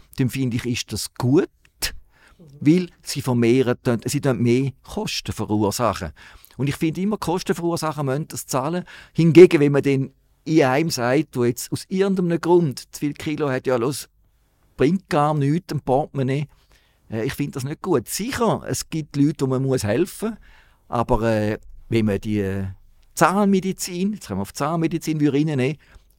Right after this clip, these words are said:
wir wissen es in Deutschland, wie das rauskommt.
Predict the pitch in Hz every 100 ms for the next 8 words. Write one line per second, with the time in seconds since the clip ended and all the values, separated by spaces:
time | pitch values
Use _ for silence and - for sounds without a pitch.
0 | _ 156 123 113 101 - - - _ _
1 | _ _ _ _ _ 101 92 117 - -
2 | 233 147 92 127 120 - 156 - - 220
3 | - -